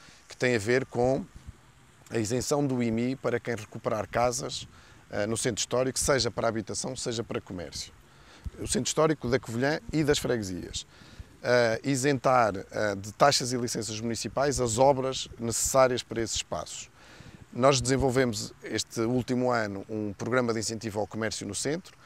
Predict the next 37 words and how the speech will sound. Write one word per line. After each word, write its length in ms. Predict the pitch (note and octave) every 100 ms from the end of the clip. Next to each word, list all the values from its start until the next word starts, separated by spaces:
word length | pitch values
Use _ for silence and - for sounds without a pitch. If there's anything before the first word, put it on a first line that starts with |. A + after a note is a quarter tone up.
| - - -
em 120 | G#2+
que 120 | -
o 60 | A2
município, 640 | A2 - A#2+ A2 G2 F#2 -
para 160 | A2 A2+
lojas 400 | A#2+ A#2 G#2+ -
que 80 |
sejam 300 | - A2+ G#2+
instaladas 520 | A2 - A2+ A2+ G#2+ G#2+
no 100 | G#2+
centro 380 | - G#2+ A2
da 60 | G#2+
cidade, 440 | - A#2 C3 G#2+ - - - - -
eh, 120 | -
com 160 | - G2
o 40 |
conjunto 400 | G2 G#2 A2+ G2+
de 60 | -
premissas 440 | G#2 A2+ G#2 F#2
que 100 | -
existem, 520 | G#2+ A#2 G#2+ - F2 - - - - -
a 100 | G2+
Câmara 300 | C3 A#2 G#2+
possa 300 | A2+ - G#2+
subsidiar 520 | A2 - A2+ A#2+ A2+
até 180 | G#2+ G#2
duzentos 360 | G2+ C3 B2+
e 40 | A2+
cinquenta 420 | - G#2+ A#2 A#2+
euros 200 | A2+ G#2
por 180 | - A2
mês 200 | A2+ G2+
de 80 | A2+
renda 280 | B2 G#2
durante 300 | F#2+ G2+ F#2+
um 140 | A2 A2+
ano. 260 | B2+ D3+